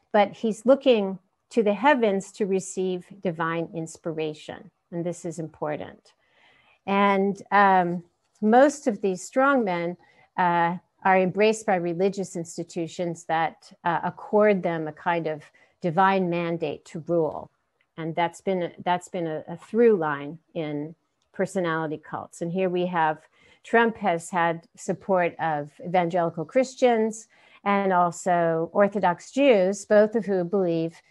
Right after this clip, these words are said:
that he was placed in rule, uh, in office, uh, by divine mandate to save the country. At its core, propaganda is a set of communication strategies designed to sow confusion and uncertainty,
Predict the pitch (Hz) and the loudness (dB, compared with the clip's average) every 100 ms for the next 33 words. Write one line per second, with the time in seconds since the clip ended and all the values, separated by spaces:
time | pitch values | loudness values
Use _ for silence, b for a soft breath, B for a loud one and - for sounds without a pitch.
0 | _ - 175 170 202 175 170 170 175 170 | _ 0 0 0 -2 0 0 -2 -4 -6
1 | - 208 180 - 190 185 170 165 156 156 | -2 0 0 -2 -4 -4 -2 -2 -2 -4
2 | 160 175 - - 170 - 196 220 208 160 | -6 -8 -8 -6 -6 2 4 4 0 -4
3 | - - 285 180 160 156 156 160 160 165 | -6 -16 -10 -2 -2 -2 -2 -4 -2 -2
4 | 170 165 156 156 151 139 - 175 - 156 | -2 -2 -4 -6 -6 -8 -8 -14 -6 -4
5 | 147 147 - 160 - 139 - - 104 _ | -2 -6 -12 -10 -8 -10 -12 -14 -14 _
6 | _ _ _ _ _ _ b b b b | _ _ _ _ _ _ b b b b
7 | b b - 311 359 - - 294 233 151 | b b 2 4 4 0 -2 4 6 6
8 | 156 170 - 277 285 277 269 240 214 190 | 2 -2 2 4 6 6 8 8 8 4
9 | 196 202 - 233 226 220 220 208 214 214 | 2 -2 2 4 4 2 0 0 0 0
10 | 262 254 214 180 - 170 160 160 131 - | -2 -2 -6 -4 0 0 0 -4 -10 -8
11 | 185 202 202 202 202 - 240 254 277 - | -2 0 0 -2 -6 2 2 2 -2 -2
12 | 262 262 240 190 170 165 165 - 262 190 | -2 0 -2 -4 -4 -4 -6 0 0 0
13 | - 156 - | -8 -8 -8